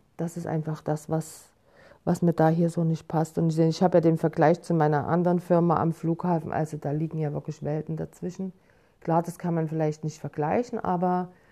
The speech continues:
da ist eine ganz andere Wertschätzung den Mitarbeitern gegenüber als wie hier. Hier habe ich manchmal oder eigentlich schon ziemlich schnell das Gefühl gehabt, ähm, <clears throat> man ist einfach da und macht seine Arbeit und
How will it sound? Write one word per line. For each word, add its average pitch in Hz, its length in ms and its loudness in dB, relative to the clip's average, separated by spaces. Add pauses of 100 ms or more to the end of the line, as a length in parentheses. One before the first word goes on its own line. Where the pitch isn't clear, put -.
(1120)
da 156 100 0
ist 175 180 -4
eine 160 200 0
ganz 165 240 -2
andere 170 380 -4
Wertschätzung 208 880 -2
den 180 200 0
Mitarbeitern 185 680 -2
gegenüber 180 680 -2
als 165 320 -6
wie 151 100 -4
hier. 180 360 -4 (680)
Hier 180 240 0
habe 180 180 -4
ich 175 140 -10
manchmal 175 580 -4
oder 160 400 -4 (200)
eigentlich 165 440 -6
schon 170 200 -6
ziemlich 170 380 -6
schnell 170 280 -2
das 170 200 -10
Gefühl 170 380 -6
gehabt, 170 580 -6
ähm, 160 420 -4 (840)
<clears throat> - 340 -4
man 185 480 0
ist 170 140 -4
einfach 160 380 -2
da 180 320 6
und 185 360 0
macht 175 280 0
seine 160 300 0
Arbeit 202 560 0
und 175 400 -4